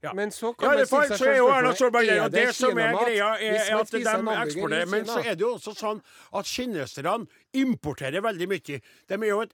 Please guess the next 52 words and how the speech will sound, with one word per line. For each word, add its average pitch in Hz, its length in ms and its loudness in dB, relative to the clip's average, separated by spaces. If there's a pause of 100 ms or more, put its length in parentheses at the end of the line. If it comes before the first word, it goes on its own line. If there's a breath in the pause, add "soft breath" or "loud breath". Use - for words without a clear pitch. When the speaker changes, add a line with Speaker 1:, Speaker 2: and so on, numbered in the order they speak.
Speaker 1:
enormt 233 840 0
marked 220 580 -4
for 226 120 -4 (100)
alle 190 320 0
som 208 160 -6
vil 226 100 -6
tjene 196 280 -4
penger, 196 280 -6
ikke 196 120 -8
sant? 190 260 -8 (260 soft breath)
For - 160 -6
de 214 100 -12
trenger 160 460 -4
jo 190 120 -6
ting 202 280 -6 (140 soft breath)
som 185 160 -12
de 196 100 -2
ikke 190 140 -8
lager 185 300 -4
selv, 175 240 -6
dem 131 200 -6
også. 135 160 -8
Speaker 2:
Ja. 147 80 -8 (400 loud breath)
Speaker 1:
Og 233 140 0
nå 233 160 0
er 240 100 0
det 220 80 -10
sånn 233 220 0
Speaker 2:
Gåselever. 196 500 -2
Speaker 1:
at 151 340 -10
Speaker 2:
Nei, 185 140 -4 (140)
unnskyld, 156 260 -6
jeg 160 100 -8
skal 156 120 -14
tie 165 140 -12
stille. 127 280 -14
Speaker 1:
Nå 147 180 -4
er 190 80 0
det 185 220 0
sånn 196 240 -4
at, 190 240 -6
eh, 190 140 -2 (420 soft breath)
du 127 120 -4
er 190 40 -6
blitt 226 240 -10
sånn 226 240 -14
flåsatt. - 680 -8 (120)
Speaker 2:
Ja. 160 120 -6 (140)
Speaker 1:
Du 185 100 -4
er 208 40 -4
blitt, 214 300 -8
eh, 220 160 -6